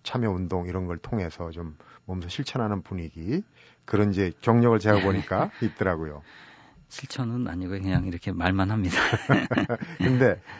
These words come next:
Speaker 1: 어, 돈에 휘둘리지 않고
Speaker 2: 예.
Speaker 1: 돈의 주인이 돼야 되겠다는 생각이 들어요. 지금
Speaker 2: 예,
Speaker 1: 말씀을
Speaker 2: 예,
Speaker 1: 듣다 보니까.
Speaker 2: 예.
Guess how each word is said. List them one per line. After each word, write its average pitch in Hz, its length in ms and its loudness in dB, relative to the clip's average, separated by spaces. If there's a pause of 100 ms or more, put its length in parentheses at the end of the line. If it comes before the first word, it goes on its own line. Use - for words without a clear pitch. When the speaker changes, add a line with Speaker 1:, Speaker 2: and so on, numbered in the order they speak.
(300)
Speaker 1:
어, 104 440 0
돈에 147 540 8 (280)
휘둘리지 165 520 2
않고 101 520 0
Speaker 2:
예. 82 240 -4 (300)
Speaker 1:
돈의 127 260 2
주인이 156 440 2
돼야 135 180 4
되겠다는 110 480 0
생각이 90 380 -6
들어요. 98 420 -4
지금 104 140 -6
Speaker 2:
예, 95 40 0
Speaker 1:
말씀을 87 340 -4
Speaker 2:
예, 85 60 -8
Speaker 1:
듣다 85 140 -8
보니까. 80 480 -10
Speaker 2:
예. 78 200 -10